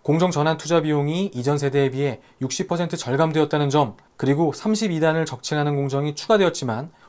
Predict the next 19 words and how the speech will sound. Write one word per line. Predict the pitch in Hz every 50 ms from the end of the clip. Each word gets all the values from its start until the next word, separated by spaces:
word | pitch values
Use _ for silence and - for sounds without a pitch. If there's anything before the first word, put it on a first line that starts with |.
| _
오히려 | - 123 127 123 143 156 135 107 -
전체 | - - 143 143 190 185
공정 | 160 156 160 156 165 165 165
수는 | 151 165 165 175 190 196 185 -
오 | 131 127
퍼센트 | 127 147 143 151 147 147 -
줄었다는 | - - 175 175 175 175 170 160 143
점은 | 151 160 180 170 131 101 - _ _ _
에스케이 | - 113 - - - 147 143
하이닉스의 | 143 147 147 147 143 143 - - 143 143 131
미래에 | 120 127 127 135 135 131
대해 | 123 127 131 156 180 196 - - _ _
더욱 | - - 117 113 117 -
긍정적인 | 139 151 165 185 190 180 185 185 185 175
평가를 | - 180 170 175 175 175
내리게 | 151 147 139 151 151 156
하는 | 156 156 160 151
부분이 | 139 139 139 147 139
되겠습니다. | 135 131 139 135 - 135 135 127 139 135 123 104 101